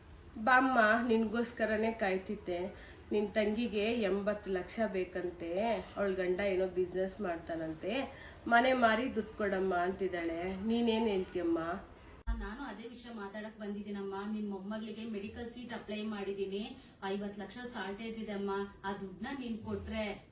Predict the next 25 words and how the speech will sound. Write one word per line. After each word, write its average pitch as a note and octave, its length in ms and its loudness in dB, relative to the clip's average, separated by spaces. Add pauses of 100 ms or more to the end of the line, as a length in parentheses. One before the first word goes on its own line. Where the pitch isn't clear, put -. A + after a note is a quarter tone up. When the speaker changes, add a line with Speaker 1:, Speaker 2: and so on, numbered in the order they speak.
(120)
Speaker 2:
ಮೊಮ್ಮಗಳು A#3+ 520 -10
ಫ್ಯೂಚರ್ B3 380 -10
ಅಲ್ಲಿ A3+ 240 -8
ಡಾಕ್ಟರ್ G#3 420 -8
ಆಗ್ತಾಳಮ್ಮ. A3+ 640 -4
ನಾನು A3 240 -6
ಅದೇ A3+ 240 -8
ವಿಷಯ A#3+ 260 -14
ಮಾತಾಡಕ್ G#3+ 460 -8
ಬಂದಿದ್ದೀನಮ್ಮ. G3+ 560 -6 (180)
ನಿನ್ G#3 180 -2
ಮೊಮ್ಮಗಳಿಗೆ A3 540 -6
ಮೆಡಿಕಲ್ A3+ 420 -6
ಸೀಟ್ A#3 260 -10
ಅಪ್ಲೈ G#3+ 320 -6
ಮಾಡಿದೀನಿ. G3 720 -4 (280)
ಐವತ್ G3+ 340 -4
ಲಕ್ಷ G3 160 -10
ಶಾರ್ಟೇಜ್ A3 640 -6
ಇದೆ G#3+ 120 -6
ಅಮ್ಮ. G3 200 -2 (340)
ಆ G3 80 -2
ದುಡ್ಡನ್ನ G3 460 -6
ನೀನ್ A3+ 200 -4
ಕೊಟ್ರೆ G#3+ 760 -4